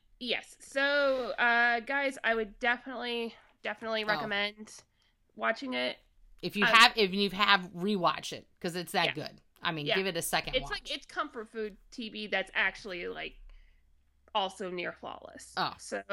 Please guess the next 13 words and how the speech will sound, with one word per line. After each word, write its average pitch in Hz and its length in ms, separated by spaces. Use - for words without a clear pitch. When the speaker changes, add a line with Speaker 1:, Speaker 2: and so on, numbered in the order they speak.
Speaker 1:
and 202 400
it's, - 400
it's, 247 320
it, 240 220
thank 285 260
you, 254 160
N 202 160
B 208 140
C, 202 260
for 196 140
passing 190 540
on 190 160
it, 196 160